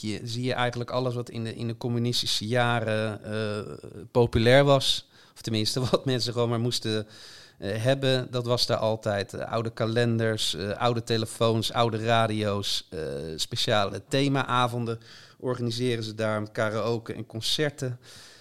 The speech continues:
Ehm, dat is echt wel een hele toffe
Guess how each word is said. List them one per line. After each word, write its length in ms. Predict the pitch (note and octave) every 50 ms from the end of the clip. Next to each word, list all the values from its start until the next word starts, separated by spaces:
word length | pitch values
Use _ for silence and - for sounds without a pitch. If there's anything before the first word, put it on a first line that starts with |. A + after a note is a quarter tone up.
| - _ _ -
Ehm, 440 | - G#2+ A2 A2+ A2+ A#2 A#2 A2+ A2 - - - -
dat 200 | - D3 D3 D#3+
is 260 | D3+ - - - -
echt 240 | - - D3+ - -
wel 380 | - C#3+ C3+ B2 E2+ D#2+ F2 - -
een 220 | - B2+ B2+ C3 B2+
hele 280 | B2+ C3+ C3+ B2 A#2+ -
toffe 240 | - C3+ - -